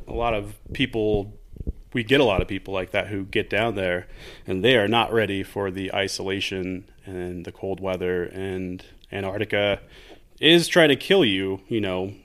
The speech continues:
every day. That continent is harsh. It's trying to kill you. If you step outside of the, the safe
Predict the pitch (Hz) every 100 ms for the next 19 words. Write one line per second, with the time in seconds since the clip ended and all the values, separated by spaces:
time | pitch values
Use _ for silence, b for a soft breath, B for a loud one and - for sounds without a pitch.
0 | - 110 113 139 101 73 - - 104 -
1 | 110 117 95 90 90 - 92 87 - 107
2 | 104 107 104 - - _ - - - -
3 | _ - - 101 104 101 107 98 95 92
4 | 95 - b b b b 98 - 113 -
5 | 123 117 113 - 113 110 110 - 104 101
6 | 98 95 90 92 b b _ _ b b
7 | b - 110 - 123 131 - -